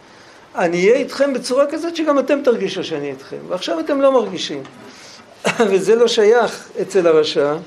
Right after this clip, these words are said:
אין זה אלא כדי שיקבל עונשו בעולם הבא, שאז מסדרים לעיניו עוונותיו ויוכיח אותו על פניו,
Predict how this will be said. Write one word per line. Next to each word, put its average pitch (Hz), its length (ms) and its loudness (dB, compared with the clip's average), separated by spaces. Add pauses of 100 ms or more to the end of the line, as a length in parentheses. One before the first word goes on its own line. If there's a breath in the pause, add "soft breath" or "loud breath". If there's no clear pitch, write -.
(680 loud breath)
אין 254 180 4
זה 254 300 4
אלא 269 160 4
כדי 214 180 0
שיקבל 214 580 2
עונשו 220 400 2
בעולם 185 480 4
הבא, 170 540 2
שאז 196 300 0
מסדרים 208 560 2
לעיניו 190 380 4
עוונותיו 175 680 2
ויוכיח 175 520 2
אותו 185 240 2
על 160 140 2
פניו, 180 400 0